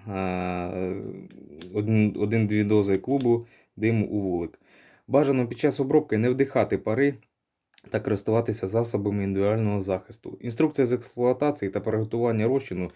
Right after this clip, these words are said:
йде в комплекті. Після проведення робіт дим-пушку необхідно промити очищеним, е, розчином керосину.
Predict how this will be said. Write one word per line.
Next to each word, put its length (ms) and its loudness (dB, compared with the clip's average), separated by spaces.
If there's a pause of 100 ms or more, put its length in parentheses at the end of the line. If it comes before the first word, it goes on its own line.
(340)
йде 120 0
в 80 -2
комплекті. 500 -4
Після 260 -2
проведення 680 0
робіт 380 0 (420)
дим-пушку 520 -2
необхідно 440 0
промити 380 0
очищеним, 680 -4
е, 360 -10 (1000)
розчином 680 -2
керосину. 640 -4